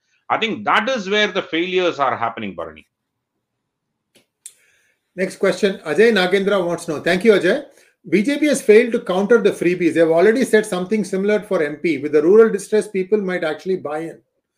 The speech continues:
Speaker 2: This is, uh, Kamal Nath.
Speaker 1: Oh, yeah. Uh, absolutely, uh, uh, Ajay, that, you know, this is where, you know, we strongly feel that why B J P is not picking up these stories.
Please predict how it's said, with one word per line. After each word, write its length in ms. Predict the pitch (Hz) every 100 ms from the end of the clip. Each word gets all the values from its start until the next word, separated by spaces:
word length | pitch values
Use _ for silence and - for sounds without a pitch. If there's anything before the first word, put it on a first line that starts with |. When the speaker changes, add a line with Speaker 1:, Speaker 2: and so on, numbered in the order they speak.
| _ -
Speaker 2:
This 140 | 165
is, 140 | 202 180
uh, 100 | 175
Kamal 300 | - 165 185
Nath. 240 | 156 113 - _ _ _ _ _ _ _ _ -
Speaker 1:
Oh, 120 | 143
yeah. 220 | 147 175 - _ -
Uh, 360 | 135 135 135 135 - -
absolutely, 800 | 147 - - 240 220 202 202 175 151
uh, 60 |
uh, 960 | 131 127 120 117 110 107 120 117 110 113
Ajay, 280 | 110 135 147 - _ 104
that, 380 | 123 131 107 - _
you 80 | 123
know, 100 | 135
this 280 | 113 165 170
is 220 | 214 170
where, 280 | 151 180 185
you 80 | 165
know, 140 | 160
we 120 | 147 143
strongly 640 | - - 147 185 202 202
feel 360 | - 165 170 160
that 260 | 147 139
why 360 | 127 143 226 262
B 200 | 208 214
J 160 | 214 202
P 120 | 196
is 100 | 156
not 240 | 180 160
picking 300 | 170 165 165
up 120 | 156
these 200 | 127 123
stories. 440 | - 110 90 82